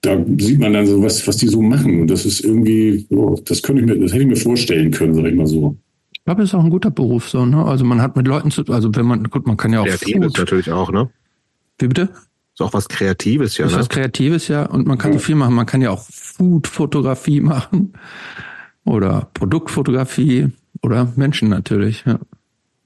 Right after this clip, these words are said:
Speaker 3: Es ist, was ist eigentlich so mit so Handwerk? Ist das so deins? So mit Händen was machen, außer Musik?
Speaker 2: Du meinst sowas wie
Speaker 1: Ja.
Speaker 3: Bist du
Speaker 2: Schnitzen?
Speaker 3: geschickt? Ja, oder auch so
Speaker 2: Laubsägearbeiten?
Speaker 3: Möbel zusammenbauen, Laubsägearbeiten.
Speaker 1: Ja, genau.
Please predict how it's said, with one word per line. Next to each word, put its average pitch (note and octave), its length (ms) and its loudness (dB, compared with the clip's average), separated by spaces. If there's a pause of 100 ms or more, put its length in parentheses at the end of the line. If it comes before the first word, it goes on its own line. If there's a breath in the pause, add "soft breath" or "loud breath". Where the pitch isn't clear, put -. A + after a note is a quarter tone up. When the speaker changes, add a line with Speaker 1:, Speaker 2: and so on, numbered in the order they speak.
(120)
Speaker 3:
Es - 120 -4
ist, - 280 -4
was D3+ 200 -2
ist F#3 140 -2
eigentlich E3 180 0
so D3 100 -2
mit D3 120 0
so A#2+ 220 -4
Handwerk? F#2+ 420 -2
Ist F#2+ 180 -4
das A#2 100 -2
so F#3 80 0
deins? F#3 600 -2
So B2+ 60 -2
mit A2+ 160 -2
Händen F#3+ 440 2
was - 180 -4
machen, F3 260 0
außer D#3+ 320 -2
Musik? E3+ 520 0 (340)
Speaker 2:
Du A#2 80 0
meinst A2 200 0
sowas A2 120 0
wie B2+ 60 2
Speaker 1:
Ja. A2+ 240 2
Speaker 3:
Bist - 20 2
du G#2 120 0
Speaker 2:
Schnitzen? E3+ 260 0
Speaker 3:
geschickt? B3 460 -2 (540)
Ja, E3 140 -2
oder C3 140 0
auch A#2 100 -4
so C3 180 -2
Speaker 2:
Laubsägearbeiten? C#3 380 2
Speaker 3:
Möbel D3 180 2
zusammenbauen, D#3+ 880 0
Laubsägearbeiten. A#2+ 1160 -2
Speaker 1:
Ja, - 420 2
genau. G2 400 0